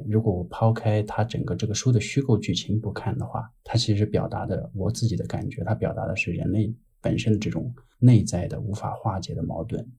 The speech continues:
当然在八十年代看来的话，就是美苏之间这种大国之间所谓的博弈，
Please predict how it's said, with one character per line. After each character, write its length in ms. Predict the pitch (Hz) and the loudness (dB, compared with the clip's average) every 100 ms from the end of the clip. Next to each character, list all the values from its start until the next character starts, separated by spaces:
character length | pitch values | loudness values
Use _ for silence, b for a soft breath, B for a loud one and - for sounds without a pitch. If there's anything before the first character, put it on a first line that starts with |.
| - | 2
当 120 | 113 | 4
然 140 | 104 | 4
在 160 | 101 101 | 2 2
八 160 | 101 117 | 2 2
十 100 | 101 | 2
年 100 | 82 | 0
代 120 | 82 | -4
看 180 | - - | -6 -6
来 100 | 113 | -6
的 60 | |
话， 140 | - - | -6 -6
就 140 | 110 | -4
是 80 | 95 | -4
美 180 | 92 - | -2 -4
苏 220 | - 104 | -2 -2
之 100 | 90 | -2
间 200 | 90 90 | -2 -2
这 100 | 98 | -4
种 180 | - 117 - b b _ - | -6 -10 -12 b b _ -4
大 180 | 101 90 | -2 0
国 180 | 87 | 0
之 80 | 87 | 0
间 160 | 95 92 | 0 -2
所 180 | - - | -4 -4
谓 120 | 92 | -4
的 60 | 92 | -6
博 260 | - 87 | -4 0
弈， 240 | 104 98 | 2 0